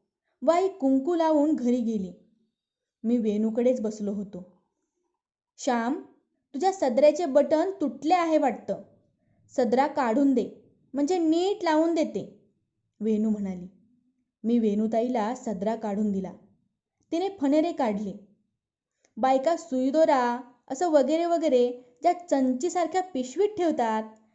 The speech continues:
त्याला कोकणात फणेरे म्हणतात. वेणूताईने गुंडी लावली व दुसऱ्या ठिकाणी फाटले होते तेथेही शिवले. मी सदरा अंगात घातला. वेणूताई म्हणाली,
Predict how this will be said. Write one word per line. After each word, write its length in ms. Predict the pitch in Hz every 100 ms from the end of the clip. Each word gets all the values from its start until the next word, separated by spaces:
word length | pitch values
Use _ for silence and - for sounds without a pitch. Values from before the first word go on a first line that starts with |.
| _ -
त्याला 180 | 285
कोकणात 680 | 311 - 233 220 277 285 269 294 -
फणेरे 360 | 240 254 277
म्हणतात. 360 | 277 220 202 185 - _ _ _ _ _ _ _ _
वेणूताईने 840 | 196 202 202 208 214 226 247 226 240
गुंडी 440 | 214 214 208 233
लावली 340 | 220 190 185 180 - _ _ _ -
व 80 | 359
दुसऱ्या 460 | 226 262 262 330
ठिकाणी 400 | 330 320 330 320 339
फाटले 360 | - 247 254 359
होते 580 | 349 - 233 240 247 - _ _
तेथेही 460 | 240 240 311 320 320
शिवले. 380 | 269 220 196 202 - _ _ _ _ _ _ -
मी 140 | 226
सदरा 360 | 233 208 180 226
अंगात 420 | 226 202 202 233
घातला. 420 | 220 226 - 185 - _ _ _ _ _ _ _ _ _
वेणूताई 480 | 202 196 202 208 214
म्हणाली, 420 | 220 214 190 180